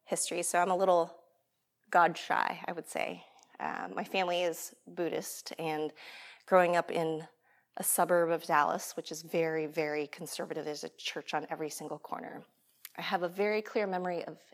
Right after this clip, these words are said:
in the sixth grade, a good friend of mine who's Catholic told me, "You're going to hell because you don't believe in God the way I believe in God."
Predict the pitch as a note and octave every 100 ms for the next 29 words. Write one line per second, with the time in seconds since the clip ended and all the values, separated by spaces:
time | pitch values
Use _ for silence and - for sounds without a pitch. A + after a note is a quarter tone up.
0 | - E3+ E3 - - - - C#3+ D3 -
1 | - - - - - F#3 G#3 G3+ - F#3+
2 | F3 D#3+ E3+ F3 D#3+ - D3 - G3 -
3 | - - - - _ _ - F#3+ F3+ F#3
4 | F3 A3+ A3+ G3+ G3 F#3+ E3+ - - -
5 | - _ _ _ _ _ - - F3+ D#3
6 | - - - E3 E3 D#3 D#3 D3+ - C#3+
7 | C#3+ C3+ D#3 C#3+ A#2 - - - - -
8 | - - - -